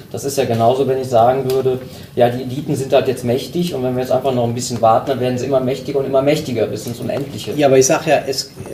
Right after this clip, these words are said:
Speaker 2: ich besch-, ich sehe die Geschichte ja als einen Zyklus, beziehungsweise als die Hälfte eines Zyklus, Aufstieg und, und Niedergang.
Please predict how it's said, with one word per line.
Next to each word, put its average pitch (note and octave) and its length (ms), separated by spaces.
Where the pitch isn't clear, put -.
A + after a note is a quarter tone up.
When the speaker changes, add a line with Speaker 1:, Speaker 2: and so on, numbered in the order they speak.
Speaker 2:
ich - 180
besch-, - 280
ich C3 140
sehe D3+ 180
die F3 140
Geschichte D#3+ 420
ja C3+ 280
als C3 420
einen B2+ 580
Zyklus, D#3+ 540
beziehungsweise C3+ 580
als A#2 160
die B2+ 100
Hälfte D3+ 220
eines B2+ 260
Zyklus, C3+ 540
Aufstieg - 680
und, D3 240
und C#3+ 160
Niedergang. C#3 500